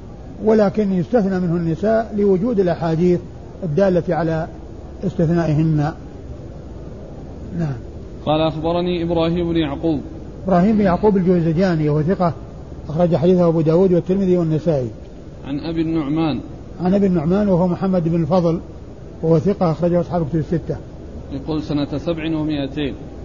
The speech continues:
Speaker 1: سنة سبع ومائتين، يعني هذا تحديد ال-، يعني ال-، السماع والتحديث، يعني، وهذا يفعله بعض أهل العلم، يعني، يحددون، وهو، يعني، يدل على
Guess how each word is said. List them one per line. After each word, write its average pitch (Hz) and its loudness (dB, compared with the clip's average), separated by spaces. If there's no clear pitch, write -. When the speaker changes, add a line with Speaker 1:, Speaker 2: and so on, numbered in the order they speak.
Speaker 1:
سنة 180 2
سبع 185 2
ومائتين، 165 2
يعني 202 0
هذا 190 4
تحديد 175 2
ال-، 151 2
يعني 170 2
ال-، 156 2
السماع 170 2
والتحديث، 156 2
يعني، 165 0
وهذا 185 4
يفعله 170 4
بعض 165 4
أهل 160 2
العلم، 160 4
يعني، 156 0
يحددون، 160 2
وهو، 196 6
يعني، 170 2
يدل 170 4
على 156 -2